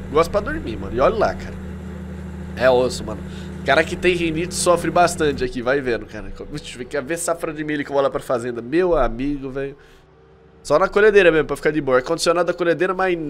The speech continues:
ligo só pra dar um, um oi assim, falar assim, ó, bom dia, tchau, cara, tudo bom, valeu. Bom, é, eu não sei se vocês lembram, cara, no episódio passado,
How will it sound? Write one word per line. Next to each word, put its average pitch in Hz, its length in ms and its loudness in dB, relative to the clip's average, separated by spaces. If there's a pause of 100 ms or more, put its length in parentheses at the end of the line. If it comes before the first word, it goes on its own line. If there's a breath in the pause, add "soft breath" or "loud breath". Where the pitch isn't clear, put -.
(340)
ligo 175 260 -4
só 185 160 0
pra 202 160 2
dar 190 120 2
um, 202 60 4
um 160 540 2
oi 180 180 6
assim, 160 400 0
falar 143 300 2
assim, 131 200 -4
ó, 131 140 -2
bom 120 220 -2
dia, 139 180 0
tchau, 151 280 0
cara, 151 240 -2
tudo 160 280 0
bom, 143 360 0
valeu. 139 320 0 (580 loud breath)
Bom, 180 300 4
é, 160 400 10
eu 170 60 8
não 170 40 -2
sei 220 160 0
se - 80 -2
vocês 196 180 2
lembram, 170 300 2
cara, 113 220 0
no 123 60 -6
episódio 170 340 -2
passado, 147 580 0